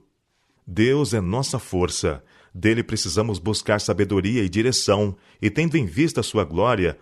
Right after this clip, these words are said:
o bem da igreja e a salvação de nossa própria alma, precisamos vencer os pecados que nos cercam. Individualmente devemos procurar alcançar nova vitória a cada dia.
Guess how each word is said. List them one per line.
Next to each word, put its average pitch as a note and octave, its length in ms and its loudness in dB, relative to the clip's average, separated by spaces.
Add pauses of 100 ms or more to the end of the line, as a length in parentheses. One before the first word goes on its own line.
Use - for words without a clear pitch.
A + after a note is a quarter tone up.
(120)
o F#2 100 -4
bem G2 200 0
da G2+ 100 0
igreja F2+ 520 -2
e E2+ 100 -2
a F2+ 40 -2
salvação A2 580 0
de G2 120 -2
nossa G2+ 300 0
própria G2 420 0
alma, G2 360 0 (300)
precisamos F#2+ 540 -4
vencer A2 340 -4
os A2+ 100 -6
pecados A2 680 -2
que B2+ 120 -4
nos B2+ 200 -2
cercam. D#2+ 520 -2 (680)
Individualmente C#3 800 2
devemos A#2+ 400 -2
procurar A2+ 540 2
alcançar A2+ 560 0
nova A2 380 0
vitória A2 500 0
a - 40 -6
cada B2 380 -4
dia. E2 480 -2